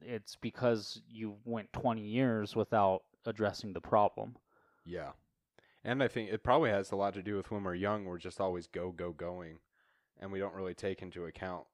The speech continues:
Speaker 2: like, things that add up later. Like, for me, like, s-,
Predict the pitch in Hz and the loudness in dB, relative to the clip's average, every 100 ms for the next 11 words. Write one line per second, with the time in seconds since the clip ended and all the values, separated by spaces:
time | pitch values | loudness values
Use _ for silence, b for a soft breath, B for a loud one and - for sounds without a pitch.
0 | - 82 82 - - 101 92 - - 87 | -12 -12 -12 -16 -8 -6 -6 -6 -4 -2
1 | 87 82 - 85 80 80 87 B B B | -2 -4 -4 -6 -4 -6 -10 B B B
2 | 107 107 - 107 110 120 101 95 87 - | -4 -2 -2 -2 0 -2 -2 -4 -6 -8